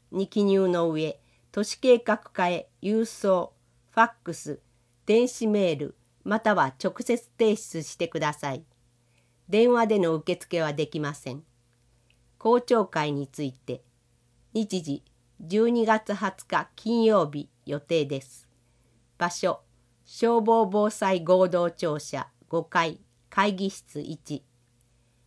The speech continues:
お申し込みは十二月十三日金曜日までに口実申し出書を提出。パブリックコメント、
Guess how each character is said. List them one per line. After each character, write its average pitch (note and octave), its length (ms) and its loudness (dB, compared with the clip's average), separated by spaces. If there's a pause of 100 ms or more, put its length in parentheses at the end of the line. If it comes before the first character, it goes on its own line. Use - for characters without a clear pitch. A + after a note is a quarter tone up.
お G3 60 -2
申 B3 340 4
し - 140 -12
込 A3+ 120 2
み G#3 160 2
は F#3+ 200 -4 (120)
十 A#3 260 0
二 B3+ 180 2
月 A#3 300 -2
十 A3 240 2
三 F3 320 -2
日 D#3 320 -8
金 A#3+ 340 0
曜 A3+ 220 4
日 E3+ 140 -2
ま D#3 160 -2
で D#3 120 -2
に C#3+ 200 -6 (360)
口 A#3 280 4
実 A3 260 -2
申 G#3+ 260 4
し F#3+ 140 -8
出 G3 140 2
書 F#3 180 0
を E3+ 80 2
提 E3 280 -2
出。 - 420 -16 (1300)
パ G#3+ 140 0
ブ A#3+ 120 0
リ B3 120 2
ッ - 100 -20
ク A3 140 -8
コ A3 160 -2
メ F#3+ 180 0
ン D3+ 80 -4
ト、 - 280 -6